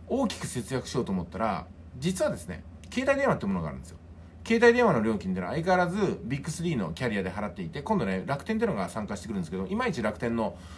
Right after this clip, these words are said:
携帯電話っていうのもいまいちなんですよね。まあ、その中で、この三つの選択肢を四つにするために楽天を選ぶのか。いや、そうではなくてね、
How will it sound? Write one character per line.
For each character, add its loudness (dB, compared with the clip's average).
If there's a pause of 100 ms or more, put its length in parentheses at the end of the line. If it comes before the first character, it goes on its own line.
(160)
携 2
帯 4
電 4
話 2
っ -8
て -8
い -2
う -2
の -2
も 0
い 2
ま 2
い 0
ち -2
な 2
ん -2
で -6
す -16
よ -8
ね。 -6 (240)
ま 0
あ、 0
そ 2
の 2
中 6
で、 2 (240)
こ 0
の 4
三 4
つ -6
の 4
選 2
択 -2
肢 -2
を 0
四 4
つ -10
に 2
す -4
る -4
た -2
め 0
に 0
楽 -4
天 0
を 0
選 0
ぶ 2
の 0
か。 -12 (200)
い -8
や、 -4
そ 6
う 2
で 6
は 4
な -4
く -10
て -10
ね、 -6